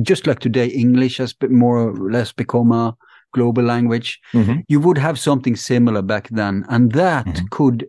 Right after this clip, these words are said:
Speaker 1: uh, account for why all over the world these old items had similar symbols. Now, then we fast forward to the Kegsburg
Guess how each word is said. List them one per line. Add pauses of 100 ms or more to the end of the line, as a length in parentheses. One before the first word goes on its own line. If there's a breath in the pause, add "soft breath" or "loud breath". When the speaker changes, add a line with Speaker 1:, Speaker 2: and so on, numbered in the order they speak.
Speaker 1:
uh,
account
for (760 loud breath)
why (180)
all
over
the
world
these
old
items
had
similar (100)
symbols.
Now,
then
we
fast
forward
to
the
Kegsburg